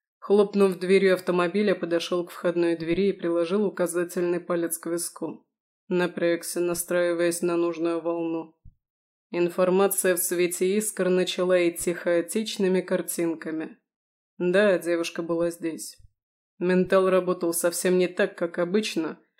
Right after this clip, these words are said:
но я увидел, как хлопнула дверь, и быстрым шагом рыжеволосая понеслась по заснеженной дорожке. Влетев в переполненную людьми коробку на колёсах побольше, прошла внутрь и присела на сиденье.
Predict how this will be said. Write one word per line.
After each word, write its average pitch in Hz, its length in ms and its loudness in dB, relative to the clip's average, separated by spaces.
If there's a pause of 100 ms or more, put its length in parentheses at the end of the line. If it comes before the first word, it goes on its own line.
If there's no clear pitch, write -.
(160)
но 202 200 6
я 226 200 6
увидел, 208 400 4
как 170 220 -4
хлопнула 180 580 0
дверь, 180 500 -2 (240)
и 196 120 2
быстрым 190 560 4
шагом 180 440 2
рыжеволосая 175 840 0
понеслась 175 600 -2
по - 140 -6
заснеженной 170 760 -2
дорожке. 170 680 -6 (600)
Влетев 180 600 0
в - 80 -18
переполненную 180 880 2
людьми 175 400 2
коробку 175 480 0
на 170 140 0
колёсах 165 560 -6
побольше, 180 680 -2 (220)
прошла 196 420 0
внутрь 202 400 0
и - 20 -2
присела 175 500 -4
на 170 120 0
сиденье. 160 720 -8